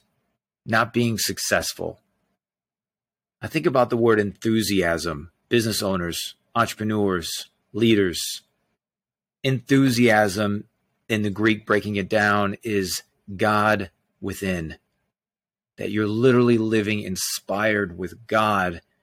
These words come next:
The enthusiasm comes from within. The transformation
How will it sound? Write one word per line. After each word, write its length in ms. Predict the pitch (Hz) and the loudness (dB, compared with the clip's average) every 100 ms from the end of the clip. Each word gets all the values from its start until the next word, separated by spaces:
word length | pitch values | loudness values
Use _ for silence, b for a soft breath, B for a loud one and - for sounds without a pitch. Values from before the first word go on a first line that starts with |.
| _ _ _ | _ _ _
The 100 | - | -6
enthusiasm 960 | 101 92 - 143 147 131 127 117 104 110 | -6 -6 -4 6 6 6 6 4 4 -2
comes 260 | - 107 98 | -4 -6 -6
from 160 | 104 | -6
within. 420 | 98 98 92 80 - _ _ _ _ _ _ _ _ _ _ | -6 -4 -6 -6 -14 _ _ _ _ _ _ _ _ _ _
The 80 | 104 | -8
transformation 1200 | - 131 139 139 - 135 123 123 - 120 117 107 | -6 0 0 0 -2 -2 2 2 2 0 -2 -4